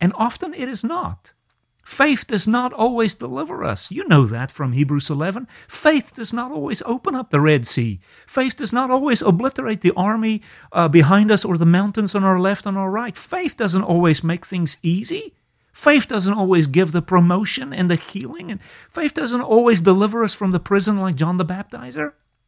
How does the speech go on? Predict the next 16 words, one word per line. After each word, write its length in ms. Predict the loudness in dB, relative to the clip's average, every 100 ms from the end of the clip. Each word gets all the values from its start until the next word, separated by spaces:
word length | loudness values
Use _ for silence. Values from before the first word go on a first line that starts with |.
| _ _ _ _ _ _ _
But 220 | -6 -4
blessed 340 | -2 0 -2 -2
is 160 | -2
the 100 | -2
man 680 | -2 2 2 2 0 -4 -8 -14 _
who 140 | -6 -2
can 240 | 2 0
keep 380 | 0 -4 -4 -4 _
faith 760 | -16 -8 -4 -2 -4 -8 -16 _ _ _ _ _ _ _ _ _ _ _
and 240 | 0 0 0
even 400 | -2 -2 -2 -4
suffer 760 | -2 -2 -2 -4 -4 0 2 0
in 240 | -4 -6
faith, 640 | -8 -10 -10 -12 -18 -20 _ _ _ _ _ _ _ _ _ _ _ _ _ _ _ -2
be 120 | 0
tried 960 | 0 -2 4 4 4 2 0 -6 -10